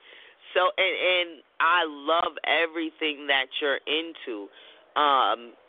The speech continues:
you know, it says volumes about you because everything you're into is helping other people, even, you know,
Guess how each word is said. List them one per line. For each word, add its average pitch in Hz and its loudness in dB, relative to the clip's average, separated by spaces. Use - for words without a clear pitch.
you 165 -4
know, 143 4
it 147 6
says 143 4
volumes 147 0
about 117 2
you 131 -8
because 117 -2
everything 143 -2
you're 127 -2
into 147 -6
is 143 6
helping 151 -2
other 127 0
people, 127 -2
even, 147 -2
you 147 -4
know, 139 0